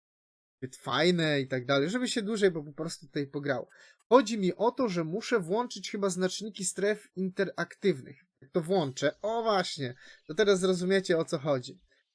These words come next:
Ponieważ tutaj... a w ogóle włączyłem tą fabrykę? Chyba jeszcze nie. Właśnie chyba się tutaj wła-, nie, to się włącza u tamtego gościa. Dobra, biegniemy, biegniemy.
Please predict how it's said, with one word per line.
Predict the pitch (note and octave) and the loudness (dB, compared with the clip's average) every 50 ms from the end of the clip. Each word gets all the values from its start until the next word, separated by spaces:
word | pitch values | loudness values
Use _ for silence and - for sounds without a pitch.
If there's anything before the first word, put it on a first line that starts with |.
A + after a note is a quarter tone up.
| _ _ _ | _ _ _
Ponieważ | - D3 E3 F#3 F#3 F#3 F#3 F3+ - - | -4 2 4 4 6 6 4 2 0 -4
tutaj... | G3 G3 F#3 F#3+ F#3 F3+ F3 E3+ E3 D#3+ - _ _ _ _ _ _ _ _ _ _ _ _ _ _ _ _ G2+ G#2+ A#2+ C3 A#2+ | -6 -2 4 6 6 6 6 4 2 -2 -8 _ _ _ _ _ _ _ _ _ _ _ _ _ _ _ _ _ _ -20 -16 -12
a | D#3 D3+ | -10 -10
w | C3 C3+ | -8 -8
ogóle | C#3+ D3 D#3+ D#3+ | -6 -4 -2 -2
włączyłem | C#3 B2 B2 A#2+ - - D#3+ G3 A3+ A3+ | -2 -2 -6 -8 -4 -2 -2 -2 -2 -4
tą | - A#3+ A#3+ | -8 -10 -10
fabrykę? | - - C4 A3+ A#3 B3 - - A3+ A3 F#3+ | -8 -10 -10 -8 -8 -10 -6 -4 -4 -6 -6
Chyba | - - C#3+ C#3 C3 A#2 | -8 -12 -10 -8 -8 -8
jeszcze | C3 - - C#3 C3+ | -8 -8 -6 -4 -4
nie. | C3+ C3+ C3 C3 - - _ - - _ _ _ _ _ _ | -2 -4 -4 -6 -10 -18 _ -20 -20 _ _ _ _ _ _
Właśnie | F3 - - F3 | -10 -10 -8 -10
chyba | - - F3 E3+ | -10 -10 -12 -12
się | - - - C3+ - _ _ _ _ _ | -10 -10 -12 -14 -14 _ _ _ _ _
tutaj | D#3+ - - G3+ A3 A3 | -20 -8 -4 -2 -2 -2
wła-, | G#3 G3+ G#3+ G#3+ - - | -2 -2 -4 -4 -2 2
nie, | A3 F#3 D#3 - | 4 2 4 2
to | - F#3+ | 0 -2
się | - - F3 | -2 -2 -2
włącza | D#3 F#3 G#3+ A3+ A3 - G#3+ G3 | 0 0 0 0 2 2 4 4
u | F#3 | 4
tamtego | F3+ - E3+ D#3+ - - D3 C#3 C3 B2 C3+ C3 B2+ | 4 0 -2 -2 -2 2 2 2 2 2 -2 -4 -2
gościa. | B2+ C3 B2 B2 - - - - - - C3+ B2+ C3 C3 C3+ D#3 E3+ F3+ F3+ F3 | -2 -2 -4 -4 -4 -8 -12 -12 -6 -4 0 0 2 2 2 2 2 2 2 0
Dobra, | - G#2+ B2+ C3 C3+ | -2 -8 -8 -8 -8
biegniemy, | B2+ C3 C#3+ C#3 C3+ C3+ C#3 C3 C3 C3 | -6 -4 -4 -6 -4 -4 -6 -6 -6 -6
biegniemy. | B2+ C3 B2+ C3+ D3+ E3+ F3+ F#3+ G3+ G#3 A3 A#3 B3 | -8 -10 -8 -4 -2 0 2 4 4 4 4 2 0